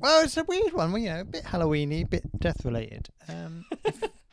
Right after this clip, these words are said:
Speaker 1: if you had to kill someone, how would you do it, and where would you bury the body? Do you think if you buried a body, um, that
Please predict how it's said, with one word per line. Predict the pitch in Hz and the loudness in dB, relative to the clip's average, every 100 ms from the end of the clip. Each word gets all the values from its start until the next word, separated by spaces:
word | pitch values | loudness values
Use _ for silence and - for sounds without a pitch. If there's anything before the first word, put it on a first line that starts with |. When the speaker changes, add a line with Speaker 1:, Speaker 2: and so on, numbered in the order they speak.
| _ - - | _ -18 -10
Speaker 1:
if | 156 | 0
you | 165 | 0
had | |
to | - | 2
kill | 131 117 | -2 -2
someone, | 151 175 | -4 -4
how | 196 202 | -2 -2
would | 196 | -4
you | |
do | 208 214 | -6 -4
it, | 156 | -4
and | 123 113 | -6 -4
where | 127 | -2
would | 156 160 | -2 -4
you | |
bury | 170 175 | -4 -6
the | 214 | -6
body? | 247 247 240 247 262 - _ _ - _ - | -8 -6 -8 -10 -12 -20 _ _ -20 _ -4
Do | 330 | 0
you | 302 | 0
think | 285 247 143 | -2 -6 -4
if | |
you | 147 | -4
buried | 147 160 147 | -2 -2 -2
a | 135 | -2
body, | 139 95 95 - _ _ _ _ _ - _ _ _ _ - - | -2 -4 -8 -18 _ _ _ _ _ -20 _ _ _ _ -20 -6
um, | 131 123 123 120 123 - _ _ _ _ _ _ | -2 -2 -2 -4 -8 -14 _ _ _ _ _ _
that | 127 | -8